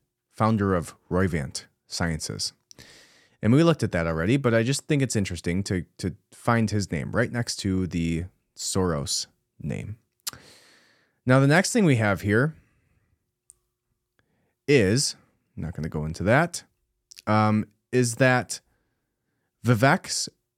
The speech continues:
Ramaswamy paid Wikipedia editors to erase his Soros fellowship and his work on covid. Now, this came from May of twenty twenty-three.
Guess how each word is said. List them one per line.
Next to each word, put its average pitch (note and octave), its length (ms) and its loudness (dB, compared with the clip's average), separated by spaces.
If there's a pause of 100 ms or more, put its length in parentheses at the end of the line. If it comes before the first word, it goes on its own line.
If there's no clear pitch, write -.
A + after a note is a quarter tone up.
Ramaswamy C#3 640 2
paid A3+ 880 0 (440)
Wikipedia D3+ 1040 0 (140)
editors G#2 720 -2 (320)
to D3+ 240 4
erase A#2 640 0
his B2 180 2
Soros E3 880 0
fellowship A#2 800 2 (420)
and E3+ 340 4
his D3+ 220 0
work G2+ 300 -2
on A2+ 180 0
covid. C#3 640 -2 (1400)
Now, F#2+ 80 0
this G2+ 160 2
came B2 180 2
from F2+ 300 0
May G2 400 0 (1500)
of G2 100 -4
twenty F#2+ 240 0
twenty-three. E2+ 680 0